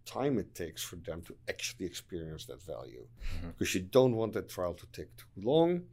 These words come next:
Speaker 1: It's typically onboarding plus value sort of realization. And then the trial has to turn into an, a, a very concerted effort to have them pay, because they have now experienced so much value, they don't want you to take this solution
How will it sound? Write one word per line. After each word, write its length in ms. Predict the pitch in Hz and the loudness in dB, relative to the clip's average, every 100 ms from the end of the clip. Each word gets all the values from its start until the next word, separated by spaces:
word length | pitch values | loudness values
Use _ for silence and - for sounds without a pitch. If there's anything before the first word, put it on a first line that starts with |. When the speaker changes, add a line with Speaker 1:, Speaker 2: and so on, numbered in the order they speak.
| - - - - | -20 -20 -20 -10
Speaker 1:
It's 180 | 120 - | -6 2
typically 460 | 135 131 - 92 | 2 2 -4 -4
onboarding 600 | 82 127 127 113 98 95 | 4 6 8 6 4 2
plus 220 | - 101 82 | 0 -2 0
value 580 | 104 101 104 101 101 87 - | 2 2 2 0 -2 -8 -14
sort 240 | - 87 | -12 -10
of 140 | 82 85 | -8 -4
realization. 1080 | 101 90 87 85 82 90 107 - 165 240 - - 92 | 0 0 -2 -4 -4 -2 -2 0 0 -2 -4 -14 -10
And 120 | 85 | -6
then 220 | 87 90 | -4 -6
the 80 | 87 | -8
trial 440 | - 80 90 110 - | -6 -2 -2 -2 -6
has 180 | 78 - | -10 -8
to 240 | 110 107 - - - - - | -6 -6 -6 -20 -20 -20 -10
turn 240 | - 165 127 | 8 10 12
into 300 | 156 156 113 | 10 6 0
an, 100 | 95 | 0
a, 300 | 85 107 117 | -2 -4 -2
a 40 | |
very 340 | 92 135 170 127 | 4 6 6 4
concerted 520 | 117 110 - 95 - | -2 -2 0 -2 -2
effort 400 | 104 - 87 - | -6 -4 -8 -8
to 100 | 80 | -12
have 260 | 80 80 78 | -8 -8 -8
them 320 | 80 85 85 - - - - - - - - - - | -10 -8 -12 -14 -20 -20 -20 -20 -20 -20 -20 -20 0
pay, 400 | - 165 107 - - | 10 12 12 6 -16
because 300 | 95 - 90 | -12 -2 -2
they 240 | - 85 85 | 0 -4 -2
have 200 | 90 85 | -6 -6
now 180 | 85 90 - - - - - | -8 -8 -16 -20 -20 -20 -16
experienced 420 | - - 71 - | -12 -6 -6 0
so 140 | 127 | 4
much 160 | 123 113 | 4 6
value, 260 | 107 98 | 8 8
they 120 | 90 82 | 6 -2
don't 320 | 73 107 104 | -4 -4 -2
want 180 | 98 104 | -4 -6
you 60 | |
to 100 | 85 - | -10 -8
take 240 | - 87 | -4 -4
this 160 | - 87 | -4 -8
solution 500 | - 78 90 - - | -6 -4 -4 -4 -8